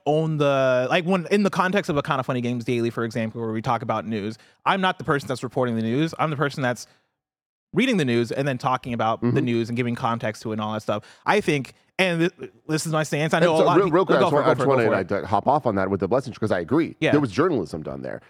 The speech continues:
Speaker 2: But, like, I've played basketball before. That doesn't make me a basketball player.
Speaker 1: Yeah.
Speaker 2: Like,
Speaker 1: Yeah,
Speaker 2: you
Speaker 1: yeah,
Speaker 2: did
Speaker 1: yeah.
Speaker 2: journalism there. You did. But that
Speaker 1: Mm-hmm.
Speaker 2: doesn't make you a journalist, a, a pro-, professionally. You know
Speaker 1: Yeah.
Speaker 2: what I mean?
Speaker 1: I feel that.
Speaker 2: You're capable of it.
Speaker 1: And
Speaker 2: But
Speaker 1: so
Speaker 2: that's
Speaker 1: th-
Speaker 2: not what this is on this show.
Speaker 1: Yeah, and so, like, to Grezik's thing of, like, you know, a lot of people are, are, uh,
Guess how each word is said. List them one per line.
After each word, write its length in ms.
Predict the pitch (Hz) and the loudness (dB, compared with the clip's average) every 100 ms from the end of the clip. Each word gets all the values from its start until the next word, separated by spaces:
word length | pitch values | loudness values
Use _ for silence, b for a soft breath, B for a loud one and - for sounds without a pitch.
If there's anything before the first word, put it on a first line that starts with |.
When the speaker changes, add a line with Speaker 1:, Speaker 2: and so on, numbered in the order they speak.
| b | b
Speaker 2:
But, 80 | 151 | 4
like, 300 | 123 107 - _ _ - | 4 0 -6 _ _ 2
I've 220 | 143 - | 2 4
played 320 | 160 151 - | 4 4 4
basketball 480 | 120 151 - 80 69 | 2 2 0 -4 -4
before. 300 | - - 87 | -8 -4 0
That 80 | 104 | 2
doesn't 180 | 131 | 4
make 140 | 135 95 | 2 2
me 100 | 87 | -2
a 40 | |
basketball 440 | - 151 - - - | 0 0 0 -6 -10
player. 260 | - - - | -12 -12 -2
Speaker 1:
Yeah. 120 | 277 262 | 2 4
Speaker 2:
Like, 160 | - | 2
Speaker 1:
Yeah, 40 | 214 | 2
Speaker 2:
you 80 | 320 | 4
Speaker 1:
yeah, 260 | 330 - | 4 4
Speaker 2:
did 120 | 233 | 4
Speaker 1:
yeah. 80 | 233 | 4
Speaker 2:
journalism 500 | 208 262 165 95 98 | 4 4 2 0 -2
there. 180 | 85 64 | -4 -2
You 100 | 143 | 2
did. 460 | 156 233 269 - - | 2 2 0 -4 0
But 140 | - 151 | 0 2
that 60 | |
Speaker 1:
Mm-hmm. 60 | 214 | 2
Speaker 2:
doesn't 200 | 185 175 | 0 0
make 160 | 160 | 0
you 80 | 135 | 0
a 40 | 120 | -2
journalist, 760 | - 214 208 127 82 - - - | 0 0 0 0 -4 -10 -14 -2
a, 80 | 127 | -2
a 160 | 123 | -2
pro-, 160 | 117 110 _ | -4 -8 _
professionally. 640 | 127 175 302 - 101 67 - | -6 -2 -2 -4 -8 -8 0
You 80 | 233 | 2
know 60 | |
Speaker 1:
Yeah. 40 | 123 | 4
Speaker 2:
what 80 | 208 | 0
I 40 | |
mean? 200 | 233 277 - | -2 -4 -2
Speaker 1:
I 100 | 240 | -2
feel 180 | 233 156 | 2 0
that. 240 | 117 107 | 0 -2
Speaker 2:
You're 100 | 151 | 0
capable 440 | - 220 - 131 104 | 4 4 4 4 2
of 100 | 98 | 2
it. 220 | - - _ - | -2 -4 _ 2
Speaker 1:
And 100 | - | 4
Speaker 2:
But 60 | 262 | 4
Speaker 1:
so 340 | 214 190 170 | 4 2 0
Speaker 2:
that's 160 | 170 156 | 2 2
Speaker 1:
th- 100 | 165 | 4
Speaker 2:
not 80 | |
what 160 | 175 110 | 2 2
this 260 | 202 - - | 2 0 -2
is 240 | 101 90 | -6 -2
on 180 | 113 123 | 0 2
this 140 | 190 | 2
show. 320 | - - 202 - | 2 -2 -2 2
Speaker 1:
Yeah, 280 | 240 160 | 2 4
and 180 | 147 190 | 4 4
so, 140 | 220 202 | 4 2
like, 160 | 190 | 2
to 180 | 220 196 | 4 2
Grezik's 480 | 175 175 170 170 - | 4 2 2 0 2
thing 220 | 175 151 | 2 4
of, 160 | 139 131 | 2 4
like, 240 | 127 123 | 2 2
you 40 | |
know, 100 | 139 | 2
a 20 | 127 | 4
lot 180 | 127 | 2
of 60 | 123 | 2
people 180 | 131 127 | 2 2
are, 340 | 123 120 120 | 4 4 2
are, 440 | 117 117 117 117 117 | 4 2 2 2 2
uh, 420 | 113 113 110 | 2 2 0